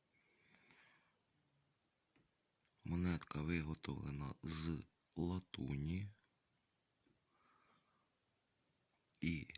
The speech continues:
ціна на даний екземпляр монет на сьогоднішній день становить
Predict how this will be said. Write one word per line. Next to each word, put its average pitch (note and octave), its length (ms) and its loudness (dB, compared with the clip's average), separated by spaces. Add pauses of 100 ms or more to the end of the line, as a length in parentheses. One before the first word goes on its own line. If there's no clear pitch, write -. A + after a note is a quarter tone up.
(100)
ціна F2 560 4 (160)
на D#2 460 2 (580)
даний D2 500 0 (120)
екземпляр D2+ 920 -2 (100)
монет C2+ 640 -2 (800)
на E2+ 140 4
сьогоднішній C2 920 0
день C#2+ 460 0 (1800)
становить F#2 1040 2